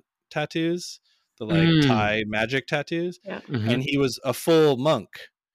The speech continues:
Speaker 3: Yeah.
Speaker 1: right? So shaved head with tattoos all on his head, the
Speaker 3: Mm-hmm.
Speaker 1: yellow robes, and then just covered in ink and blood, like, uh, this photo of him.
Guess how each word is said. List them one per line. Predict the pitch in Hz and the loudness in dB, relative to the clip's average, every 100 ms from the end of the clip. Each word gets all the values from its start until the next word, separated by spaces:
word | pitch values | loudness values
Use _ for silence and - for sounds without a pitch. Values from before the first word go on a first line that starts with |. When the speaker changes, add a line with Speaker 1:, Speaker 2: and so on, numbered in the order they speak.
| _ _ - | _ _ -4
Speaker 3:
Yeah. | 110 | 0
Speaker 1:
right? | 113 135 | 0 0
So | 131 113 117 | -2 -2 -2
shaved | - 151 151 - | 2 2 2 2
head | 147 127 | 0 0
with | 131 - | -2 -4
tattoos | 147 120 147 135 131 | -2 -2 0 0 0
all | 123 117 | 0 0
on | 117 | -2
his | 113 | -4
head, | - 127 117 110 107 - _ _ | -6 -4 -2 -2 -6 -10 _ _
the | 202 | -12
Speaker 3:
Mm-hmm. | 185 | -4
Speaker 1:
yellow | 113 120 123 120 | 0 2 4 2
robes, | 117 117 113 110 104 104 - - _ | 2 0 0 -2 -4 -10 -12 -14 _
and | 127 113 | -6 -4
then | 117 113 110 | -2 -2 -4
just | 113 104 - | -6 -10 -10
covered | - 147 135 123 107 | -4 -2 0 2 0
in | 104 | -2
ink | - 113 110 107 | -4 -4 -4 -4
and | 107 95 | -8 -6
blood, | 107 104 98 90 - - | -4 -2 -4 -6 -16 -10
like, | 110 95 90 - - | -4 -4 -6 -12 -16
uh, | 104 - | -14 -12
this | 110 - | -12 -8
photo | - 120 113 101 | -4 -2 -2 -4
of | 95 | -6
him. | 107 95 90 | -8 -10 -12